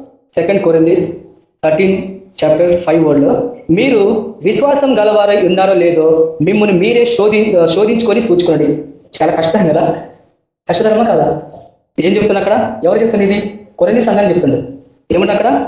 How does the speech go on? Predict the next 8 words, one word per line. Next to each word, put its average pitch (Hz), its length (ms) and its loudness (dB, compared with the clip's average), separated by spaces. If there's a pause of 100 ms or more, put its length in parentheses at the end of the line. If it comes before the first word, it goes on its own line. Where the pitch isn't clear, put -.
(140)
మీరు 196 220 2
విశ్వాసం 254 520 0
గలవారై 196 380 2
ఉన్నారో 185 200 2
లేదో 165 500 0 (300)
మిమ్మల్ని 185 260 0
శోధించి 247 720 0 (260)
పరీక్షించుకోమని. 175 560 0